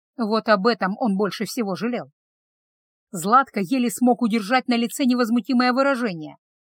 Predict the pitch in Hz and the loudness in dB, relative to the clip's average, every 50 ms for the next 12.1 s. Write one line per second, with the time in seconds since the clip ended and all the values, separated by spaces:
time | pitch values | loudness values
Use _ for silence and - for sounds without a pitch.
0 | _ _ _ - 277 254 214 185 - - - 226 185 - 226 190 165 165 202 - | _ _ _ 0 4 6 6 6 6 2 -6 -6 -4 -2 -2 -2 0 -2 -2 0
1 | 247 - - 311 262 196 151 - - _ _ _ - - - 294 220 247 254 254 | -2 -2 -2 -2 -4 -4 -6 -10 -16 _ _ _ -12 -4 -2 2 4 4 4 4
2 | 262 269 254 - 277 233 269 262 262 262 - - 330 277 208 165 156 135 131 143 | 4 4 4 2 2 2 2 2 2 0 -2 -2 0 0 0 -2 -4 -10 -14 -16
3 | _ _ _ _ _ _ _ _ _ _ _ _ _ _ _ _ _ _ - - | _ _ _ _ _ _ _ _ _ _ _ _ _ _ _ _ _ _ -12 -4
4 | - 254 240 233 233 208 240 254 254 247 - - - 302 269 - - 302 233 185 | 0 2 2 4 2 2 2 2 2 0 0 0 2 2 2 2 4 4 4 4
5 | 170 - 190 170 165 151 131 - _ _ _ _ _ _ _ _ _ _ - - | 4 -4 -8 -8 -8 -10 -12 -14 _ _ _ _ _ _ _ _ _ _ -4 -2
6 | 226 226 233 220 - - 269 - - 302 277 262 - 277 262 262 247 - - 269 | 0 2 2 0 0 -2 -4 -2 0 -2 -2 -2 0 0 2 2 0 2 4 4
7 | 254 254 226 214 269 262 302 294 254 185 - - - 170 151 _ _ _ _ _ | 4 4 4 2 2 0 0 -2 -2 -6 -8 -10 -16 -18 -20 _ _ _ _ _
8 | _ _ - 277 226 214 202 - - 208 - - 302 269 - - - 202 170 160 | _ _ -4 -2 0 0 0 0 -2 -4 -4 -4 -8 -8 -8 -10 -14 -12 -12 -12
9 | 180 _ _ _ - 277 240 208 254 262 254 - - 226 226 214 - 233 220 185 | -12 _ _ _ -2 0 2 2 4 2 2 2 2 4 4 4 4 2 0 0
10 | 165 202 214 - - 320 277 262 254 233 214 175 - - 208 202 220 240 233 202 | 0 -4 -4 -4 -2 0 0 2 2 2 0 -2 -4 -6 -4 -4 -2 -2 -2 -2
11 | 233 214 - 208 196 196 180 - 247 226 247 240 214 208 185 165 156 147 143 127 | -2 -2 -2 -2 -2 -2 0 0 2 2 2 0 -2 -4 -6 -6 -6 -10 -14 -16
12 | 123 | -18